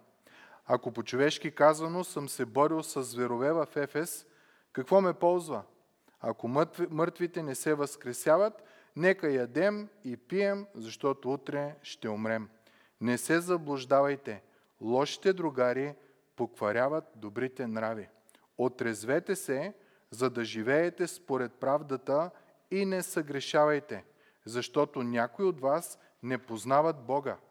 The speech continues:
Това казвам, за да се засрамите.“ Може да седнете, мили братя и сестри. Един на пръв поглед кратък, обаче всъщност доста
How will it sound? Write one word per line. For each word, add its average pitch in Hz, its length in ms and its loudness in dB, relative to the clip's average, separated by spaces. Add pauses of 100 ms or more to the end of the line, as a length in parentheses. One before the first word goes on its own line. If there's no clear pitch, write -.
(380)
Това 120 220 2
казвам, 147 560 -2 (320)
за 117 260 -2
да 117 120 -4
се 127 460 -6 (320)
засрамите.“ 104 720 -4 (680)
Може 113 160 -2
да 110 80 -6
седнете, 127 420 0
мили 117 220 -2
братя 120 320 0
и 110 40 -6
сестри. 156 480 -4 (640)
Един 156 420 2 (1300)
на 123 140 4
пръв 175 260 6
поглед 165 440 2
кратък, 190 520 0
обаче 180 400 0
всъщност 202 560 -4
доста 180 680 2